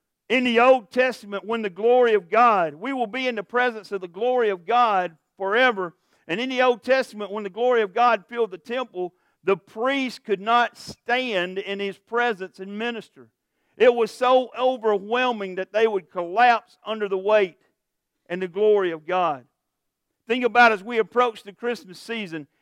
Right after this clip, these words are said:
in the New Testament, there outside of Bethlehem, where the shepherds were abiding their flock, and the presence of, uh, that they were surrounded by the glory of God, and they were filled with fear.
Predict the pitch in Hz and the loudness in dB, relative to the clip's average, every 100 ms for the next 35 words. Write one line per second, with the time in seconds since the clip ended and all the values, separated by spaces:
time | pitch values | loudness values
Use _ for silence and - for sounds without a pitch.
0 | _ 202 220 214 262 220 - 240 233 - | _ -8 -6 -4 -6 -6 -2 -2 -2 -10
1 | 190 170 185 247 233 220 - 233 233 214 | -12 -8 0 2 4 2 -2 -2 0 -2
2 | 202 226 196 185 190 180 156 _ _ - | -4 -4 -4 -4 -4 -6 -8 _ _ 2
3 | 226 185 175 - 240 233 214 196 170 208 | 2 2 -8 -2 0 0 -2 -6 -4 -2
4 | 196 175 220 233 220 202 190 - 214 226 | 0 2 2 2 0 -4 -8 -6 0 2
5 | 196 - _ _ - 208 208 190 170 _ | 2 -4 _ _ -4 -2 0 -2 -4 _
6 | - 240 262 214 226 - 202 180 190 180 | 2 6 6 4 -8 -4 -6 -4 -2 -2
7 | - 170 190 202 226 208 - 185 175 220 | -4 -10 -6 2 2 2 -6 -8 -2 0
8 | 262 247 240 220 _ _ _ _ _ 156 | 0 -4 -8 -10 _ _ _ _ _ 0
9 | 202 214 202 180 _ - 170 170 220 247 | 4 6 4 2 _ -14 -12 -4 2 4
10 | 240 208 185 160 160 247 220 175 170 185 | 4 0 -4 -6 0 2 4 2 0 -4
11 | 170 _ _ _ _ _ _ - 202 208 | -10 _ _ _ _ _ _ -4 -2 2
12 | 220 226 190 175 - 254 254 202 185 - | 2 2 -2 -6 -10 -6 -6 -4 -8 -8
13 | - 240 240 143 | -14 -12 -10 -10